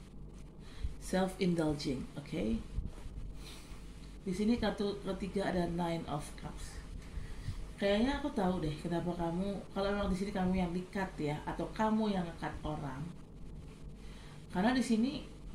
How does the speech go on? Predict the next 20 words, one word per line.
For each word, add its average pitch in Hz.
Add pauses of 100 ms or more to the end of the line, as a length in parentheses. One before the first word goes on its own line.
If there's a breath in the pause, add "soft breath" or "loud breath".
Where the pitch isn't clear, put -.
(160)
kenapa 220
di-cut? 220 (800)
Entah 190
siapa 185
yang 180
di-cut 214
ya, 175
entah -
kamu 214
atau -
orang 165
lain. 180 (760 loud breath)
Karena 277
di 247
sini 247
orang 226
ini 214
tuh 285
terlalu, 226 (2000 loud breath)
eh, 202